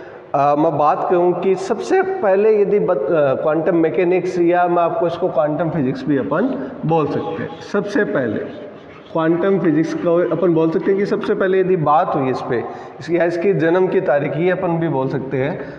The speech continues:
तो ये लगभग थी चार दिसंबर उन्नीस सौ, ठीक है। तो क्वांटम फिजिक्स पे सबसे पहले मैक्स प्लैंक ने क्या दिया, एक रिसर्च पेपर दिया और उसमें कुछ बातें लिखी गई।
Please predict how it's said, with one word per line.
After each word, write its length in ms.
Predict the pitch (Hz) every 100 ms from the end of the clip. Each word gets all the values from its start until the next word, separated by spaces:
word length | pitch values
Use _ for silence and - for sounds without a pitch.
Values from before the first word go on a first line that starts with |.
| -
तो 60 | 170
ये 60 |
लगभग 400 | 165 170 175 190 196
थी 100 | 180
चार 280 | 175 151
दिसंबर 440 | 165 151 - 147 180
उन्नीस 520 | 143 143 127 123 -
सौ, 60 | - - -
ठीक 160 | 175
है। 80 | 185 - - - - -
तो 80 |
क्वांटम 520 | 139 170 160 170 240 247
फिजिक्स 460 | - 139 160 160
पे 460 | - 151 131 - - - -
सबसे 360 | 180 180 220
पहले 500 | 214 170 147 131 123
मैक्स 420 | 127 147 160 196 -
प्लैंक 340 | - 156 156
ने 160 | 156 151
क्या 240 | 151 135
दिया, 380 | 120 110 127 214 - - - - -
एक 160 | 170
रिसर्च 340 | 156 156 185 160
पेपर 280 | 156 - 123
दिया 580 | 107 - - - -
और 80 | 143
उसमें 280 | 170 196 208
कुछ 200 | 220 -
बातें 340 | 147 131 -
लिखी 280 | 143 113 -
गई। 180 | 104 -